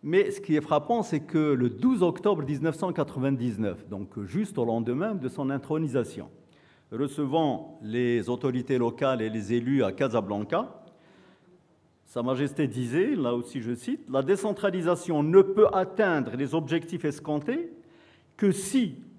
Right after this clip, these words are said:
parallèlement, est engagé un processus de déconcentration qui implique le transfert des attributions de l'administration centrale à ses délégués locaux. » Et alors là, vous voyez, aujourd'hui, on est en train encore d'app-, de parler de déconcentration, euh, de retard,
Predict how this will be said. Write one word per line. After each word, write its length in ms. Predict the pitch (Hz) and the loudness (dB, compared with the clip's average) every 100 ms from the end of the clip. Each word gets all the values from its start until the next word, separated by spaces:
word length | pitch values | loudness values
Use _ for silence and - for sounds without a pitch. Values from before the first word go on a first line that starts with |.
| _ | _
parallèlement, 600 | 208 208 208 190 170 226 | 2 4 4 4 2 0
est 120 | 208 | 0
engagé 380 | 170 156 160 170 | 0 4 4 4
un 100 | 180 | 0
processus 520 | - 165 170 151 196 | 0 -2 -2 -4 -4
de 100 | 139 | -2
déconcentration 1080 | 117 175 208 185 180 175 151 143 - 170 190 - - - - _ | 0 2 2 0 -2 -2 -2 -2 -2 -6 -6 -10 -20 -20 -20 _
qui 240 | - 170 185 | -8 2 4
implique 500 | 190 196 202 180 - | 4 0 -2 -2 -2
le 120 | 135 | -4
transfert 580 | - 175 175 196 165 123 | 0 -2 0 2 2 2
des 160 | 131 | -2
attributions 640 | 160 143 165 160 143 156 123 | -4 -4 -6 -8 -6 -4 -2
de 80 | |
l'administration 720 | 127 135 147 139 147 143 170 143 | -2 -2 -2 -2 -4 -4 -4 -4
centrale 560 | 139 123 160 175 202 - - - | -6 -4 -2 -2 -2 -8 -20 -8
à 140 | 139 | -6
ses 180 | 135 185 | 0 0
délégués 540 | 147 151 151 147 214 - | 2 0 0 0 -2 -2
locaux. » 520 | 135 160 147 - 92 - - _ _ _ - _ _ _ _ - | 0 0 0 -8 -10 -14 -20 _ _ _ -20 _ _ _ _ -20
Et 20 | |
alors 260 | 87 87 98 | -16 -14 -2
là, 200 | 127 127 | 0 0
vous 180 | 104 | -4
voyez, 500 | 90 110 127 147 117 | -6 -4 -2 -2 0
aujourd'hui, 460 | 104 101 95 101 123 | -2 -2 -4 -4 -4
on 120 | 127 | -4
est 120 | 104 113 | -4 -8
en 100 | 98 | -6
train 180 | 143 | -6
encore 400 | 123 107 143 131 | -6 -6 -4 -2
d'app-, 260 | 104 101 - | -4 -8 -10
de 180 | 101 98 | -12 -10
parler 300 | 95 107 120 | -8 -6 -6
de 140 | 107 | -6
déconcentration, 1200 | 98 139 135 - 113 - 98 - 139 143 147 120 104 | -6 -6 -6 -6 -10 -8 -10 -10 -8 -6 -6 -6 -6
euh, 380 | 98 95 90 | -8 -8 -10
de 160 | 95 101 | -8 -6
retard, 560 | 104 98 - 117 127 | -6 -6 -6 -6 -6